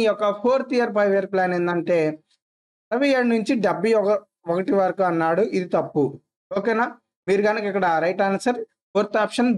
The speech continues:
both A and B is the, ఈ రెండు right, ఇది తప్పు.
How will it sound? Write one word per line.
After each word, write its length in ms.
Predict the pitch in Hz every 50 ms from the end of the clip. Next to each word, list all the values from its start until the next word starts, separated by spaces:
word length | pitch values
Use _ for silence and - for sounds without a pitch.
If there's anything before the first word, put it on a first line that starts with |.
| 151
both 220 | 180 208 226 226 - 220
A 40 | 220 208 196
and 140 | 190 190 185 175
B 100 | 196 180 175
is 60 | 170 170 175
the, 100 | 196 190 170 165 175 175 170 - _ _ _ _ 185 170
ఈ 40 | 160 156 165
రెండు 180 | 175 185 196 196 175
right, 220 | 175 175 175 175 240 233 196
ఇది 120 | 170 196 196 -
తప్పు. 260 | 147 139 143 - 139